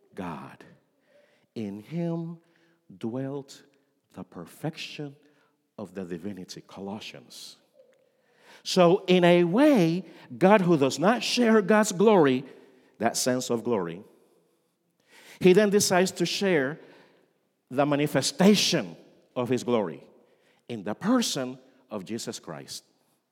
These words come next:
Do we get it? Are you hanging in with me? Okay, let's go back up. We went deep. We went deep.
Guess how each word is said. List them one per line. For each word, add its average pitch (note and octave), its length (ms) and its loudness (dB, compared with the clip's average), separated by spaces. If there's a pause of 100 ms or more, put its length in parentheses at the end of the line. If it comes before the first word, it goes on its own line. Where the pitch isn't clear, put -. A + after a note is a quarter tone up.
(420)
Do - 80 -8
we B2+ 80 -2
get G#3 200 2
it? A3+ 120 -4 (920)
Are A2+ 40 -8
you A#2+ 60 -2
hanging F3+ 240 2
in G3 80 0
with G#3+ 160 2
me? A3 240 -2 (1200)
Okay, C3 140 -2
let's C3+ 120 -4
go B2 120 -4
back A2 240 -10
up. - 120 -18 (1600)
We D#3 100 2
went G#2 180 0
deep. A#2+ 240 -2 (1600)
We B2 80 -6
went A#2+ 180 -6
deep. F2 240 -16